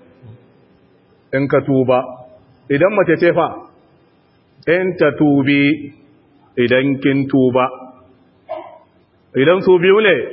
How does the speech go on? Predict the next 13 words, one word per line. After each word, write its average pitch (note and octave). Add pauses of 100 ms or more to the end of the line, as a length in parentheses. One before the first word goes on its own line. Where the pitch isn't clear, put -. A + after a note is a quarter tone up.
in F3+
tatuba, E3+ (580)
idan D3+
kun E3+
tuba. D3 (240)
Sawa'un D#3
maza D#3
ne D#3 (100)
ko A#2+
mata. A#2 (720)
Don D#3
a D3
nan D3